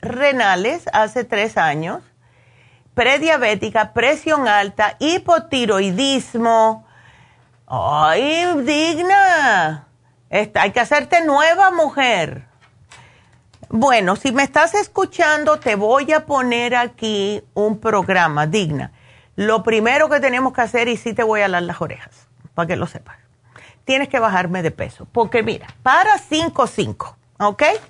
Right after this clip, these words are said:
Estás pesando ciento setenta y seis libras. Lo que debes de pesar es no más de ciento cuarenta y cinco. Y esas treinta libras es lo que te está haciendo que tengas prediabetes, presión alta,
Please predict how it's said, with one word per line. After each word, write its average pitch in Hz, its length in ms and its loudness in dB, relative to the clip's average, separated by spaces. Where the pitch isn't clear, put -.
Estás 285 300 -2
pesando 302 480 -2
ciento 277 440 -6
setenta 220 500 -4
y 185 80 -2
seis 196 340 -4
libras. 165 420 -6
Lo 233 180 0
que 240 140 0
debes 311 260 2
de 277 100 0
pesar 254 380 -2
es 220 180 -6
no 233 120 -2
más 254 200 0
de 233 100 -2
ciento 254 480 -6
cuarenta 214 340 -2
y 180 40 -8
cinco. 247 340 -4
Y 208 100 -2
esas 320 280 -2
treinta 294 360 -2
libras 220 440 -2
es 254 180 0
lo 247 200 0
que 208 120 -2
te 190 120 -6
está 277 300 0
haciendo 285 560 -4
que 262 140 -4
tengas 247 440 -2
prediabetes, 220 920 0
presión 262 540 -2
alta, 196 440 0